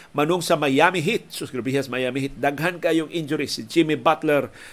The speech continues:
injured. <laughs> Niingon na lang si Erik Spoelstra. Madana gani. Bisan katong dunay gamayng angol, duwa na lang. Kay perting pianga karon sa Miami Heat tungod sa injuries.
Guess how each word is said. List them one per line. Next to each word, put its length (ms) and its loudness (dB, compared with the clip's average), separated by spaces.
injured. 520 2
<laughs> 40 -8
Niingon 400 2
na 80 8
lang 160 8
si 80 0
Erik 160 6
Spoelstra. 480 0
Madana 400 8
gani. 240 2
Bisan 320 2
katong 320 0
dunay 160 2
gamayng 400 2
angol, 240 4
duwa 320 8
na 80 6
lang. 160 4
Kay 400 6
perting 480 6
pianga 400 2
karon 240 2
sa 80 -4
Miami 320 0
Heat 160 0
tungod 240 0
sa 80 2
injuries. 480 -6